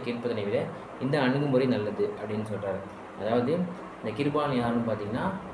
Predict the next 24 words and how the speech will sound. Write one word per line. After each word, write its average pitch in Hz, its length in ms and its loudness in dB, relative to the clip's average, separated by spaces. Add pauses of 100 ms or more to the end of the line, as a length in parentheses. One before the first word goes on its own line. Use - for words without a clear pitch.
(220)
அந்த 120 140 2
கல்லூரியில் 139 380 2
இருக்க 135 220 0
ஒரு 123 160 0
பேராசிரியர். 120 500 4 (400)
இவர் 135 160 0
ச-, 123 200 2
இவர் 123 160 4
தனிப்பட்ட 147 420 0
முறை 135 300 2
சந்திச்சு, 123 440 0
"என்ன 123 220 0
டவுட் 120 240 2
இருந்தா 117 240 0 (480)
கேளு" 117 260 0
அப்படின்னு 110 320 -4
சொல்றாரு. 98 320 -2 (720)
இந்த 127 120 2
மாதிரி 139 280 2
கேட்கறது 135 220 0
ரொம்ப 120 200 4
நல்லது 110 360 2
அப்படின்னு 104 200 0
சொல்றாரு. 98 420 -4